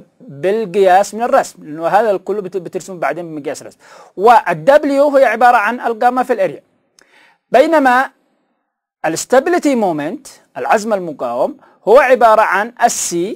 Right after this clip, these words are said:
ال C الذي هي التماسك، في ال L بيعطينا الآن كقوة حولناه، مضروبا في ال R، ال R الذي هو نصف قطر الدائرة، حيث ال L وهو عبارة عن طول القوس.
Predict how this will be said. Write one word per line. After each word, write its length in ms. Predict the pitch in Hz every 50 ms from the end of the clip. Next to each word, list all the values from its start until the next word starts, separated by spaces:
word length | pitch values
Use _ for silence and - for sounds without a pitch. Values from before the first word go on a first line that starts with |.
| - _ _ _ _ _ _ _ _ _ _ _ _ _ _ - -
ال 60 | 165
C 120 | - -
الذي 380 | 185 196 190 160 143 143 147 147
هي 120 | 175 185 - -
التماسك، 640 | 180 _ - 170 151 139 104 92 - 156 190 262 - _ _ _ _ _ _ _ _ _ _ _ _ _ _ _ _
في 240 | _ _ - - 277
ال 420 | 285 262 208 185 185 185 214 254
L 40 | - - _ _ _ _ _ _ _ _ -
بيعطينا 380 | 170 165 156 156 180 185 185
الآن 220 | 165 131 165 160 156
كقوة 420 | - 160 135 127 135 127 131 156
حولناه، 580 | 170 - - 135 127 123 123 123 131 156 208 - _ _ _ _ _ _ _ _ _ _
مضروبا 540 | - 196 220 190 254 262 285 285 294 285 254
في 340 | 170 196 226 226 233 233 - _ - -
ال 120 | 247 262
R، 200 | 262 240 175 120 - _ _ - -
ال 100 | 156 -
R 160 | 190 214 214
الذي 180 | 208 190 202 196
هو 60 | 180
نصف 240 | 180 185 - - 160
قطر 300 | 135 151 147 - 151 156
الدائرة، 380 | 156 160 208 180 123 120 117
حيث 420 | - - - - 214 269 311 - 277
ال 320 | 233 202 190 196 240 330
L 120 | 415 - - _ _ _
وهو 180 | - 240 240 262
عبارة 320 | 269 247 262 262 262 269
عن 180 | 240 226 240 240
طول 240 | 247 262 262 285 294
القوس. 420 | 285 240 285 220 - - - -